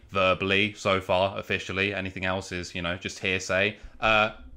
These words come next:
threatening police action does apparently sometimes get you what you want, because my jersey has finally actually been shipped. Has it arrived? No. So I'm not gonna completely pack,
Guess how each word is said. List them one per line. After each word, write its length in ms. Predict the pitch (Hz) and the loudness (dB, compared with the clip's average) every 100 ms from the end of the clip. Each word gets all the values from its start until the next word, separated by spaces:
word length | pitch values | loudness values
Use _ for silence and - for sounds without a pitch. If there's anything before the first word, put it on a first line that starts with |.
| - - | -20 0
threatening 420 | 160 156 156 127 | 2 4 2 0
police 280 | 165 160 - | 2 4 4
action 480 | 151 - 101 98 98 | 4 2 -4 -4 2
does 240 | 139 120 | 4 4
apparently 720 | 117 127 123 107 92 90 92 | 2 4 4 4 0 0 -2
sometimes 420 | - 123 117 117 107 | 0 0 4 2 4
get 200 | 117 104 | 0 2
you 80 | |
what 140 | 101 98 | -4 -2
you 100 | 101 | 2
want, 240 | 107 80 | 2 2
because 320 | 87 107 92 | -4 -6 -4
my 160 | 107 104 | 0 2
jersey 400 | 98 107 101 92 | 4 4 4 0
has 320 | 87 101 98 | 0 2 0
finally 480 | - 101 98 90 85 | 0 0 2 0 -2
actually 400 | - 95 - 92 85 | 0 -2 -4 -8 -6
been 180 | 82 | -8
shipped. 320 | 80 87 76 - | -6 -6 -8 0
Has 180 | 131 | 0
it 80 | 131 | 0
arrived? 420 | 123 123 117 113 - | 4 6 6 2 -6
No. 440 | 104 104 107 123 131 - | 0 4 4 4 0 -8
So 140 | - 120 | 0 2
I'm 100 | 113 | 4
not 160 | 117 | 2
gonna 140 | 120 107 | 2 -2
completely 800 | 113 95 - 113 117 123 127 120 | -2 -6 -4 0 2 2 0 0
pack, 340 | 127 127 - | 2 2 0